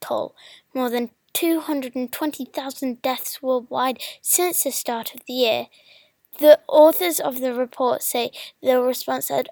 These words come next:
offered a glimpse of the cleaner, healthier environment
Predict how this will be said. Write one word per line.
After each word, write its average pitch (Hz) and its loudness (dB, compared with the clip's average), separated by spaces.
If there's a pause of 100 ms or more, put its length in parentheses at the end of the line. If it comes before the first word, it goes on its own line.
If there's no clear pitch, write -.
(240)
offered 262 -4
a 254 -4
glimpse - -4 (260)
of 240 -10
the 262 0
cleaner, 294 -4 (320)
healthier 285 2
environment 254 -2